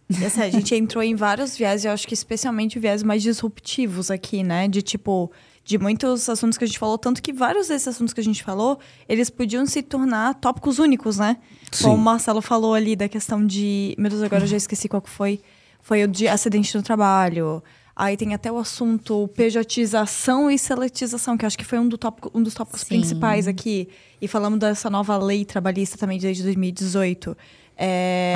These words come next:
Speaker 3: A terceirização, que
Speaker 1: a
Speaker 3: é um outro modelo.
Speaker 1: Exato, a terceirização seria um outro tópico. A gente falar de como demitir, como na-, então, assim, tem muitas coisas que a gente,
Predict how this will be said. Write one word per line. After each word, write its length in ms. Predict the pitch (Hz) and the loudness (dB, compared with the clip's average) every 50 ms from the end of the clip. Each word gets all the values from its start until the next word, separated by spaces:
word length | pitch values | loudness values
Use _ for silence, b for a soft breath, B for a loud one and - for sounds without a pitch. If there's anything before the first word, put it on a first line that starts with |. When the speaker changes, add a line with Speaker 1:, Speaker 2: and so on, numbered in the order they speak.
| 175 180 | 0 0
Speaker 3:
A 20 | |
terceirização, 640 | 185 175 - - 175 170 170 175 180 180 - 220 214 | 0 -2 -2 -2 -2 0 0 0 0 0 -2 -2 -2
que 60 | 196 | 0
Speaker 1:
a 60 | 185 | 0
Speaker 3:
é 40 | 165 | 0
um 140 | 170 165 160 | 0 2 2
outro 540 | 170 185 214 247 277 269 - - 233 233 220 | 4 4 4 4 2 0 -2 -6 -6 -4 -2
modelo. 600 | 202 202 196 185 190 196 196 202 202 202 196 196 | -2 -4 -4 -4 -4 -4 -4 -6 -6 -6 -4 -2
Speaker 1:
Exato, 360 | 214 214 196 214 208 202 - 190 | 0 2 4 4 2 2 2 -2
a 40 | |
terceirização 680 | 185 - 226 214 - 240 214 214 214 208 208 - 240 226 | -2 0 0 0 0 0 0 0 0 -2 0 0 2 0
seria 240 | 214 - - 202 202 | 2 0 0 0 0
um 80 | 214 | 0
outro 200 | 208 208 - - | 0 0 -4 -6
tópico. 420 | - - 226 214 214 - - 220 - B B B B | -6 -2 -2 -2 -2 -2 -4 -6 -6 B B B B
A 80 | - | 0
gente 200 | 208 202 226 214 | 2 2 2 0
falar 300 | - - 214 214 226 233 | 0 -2 0 2 2 2
de 160 | 226 202 208 - | 0 0 -4 -6
como 400 | - _ - 262 262 262 262 233 | -6 _ 2 2 4 4 2 2
demitir, 540 | 220 233 214 208 202 - - - 254 247 | 0 0 0 0 -2 -4 -4 -2 -2 0
como 220 | 226 - 269 277 277 | 0 0 0 0 0
na-, 220 | 262 247 240 - | 0 0 -2 -2
então, 140 | 240 - 269 | -2 -2 -2
assim, 180 | 262 - 262 233 | 0 0 0 0
tem 100 | 254 262 | 2 2
muitas 480 | 254 240 247 269 320 370 - 359 - | 4 4 4 4 2 0 -2 -6 -6
coisas 360 | - - 240 226 214 214 - | -6 -4 -4 -4 -4 -4 -6
que 80 | - 233 | -6 -4
a 20 | |
gente, 380 | 214 208 214 208 - 226 208 | -2 -2 -2 -2 -2 -2 -4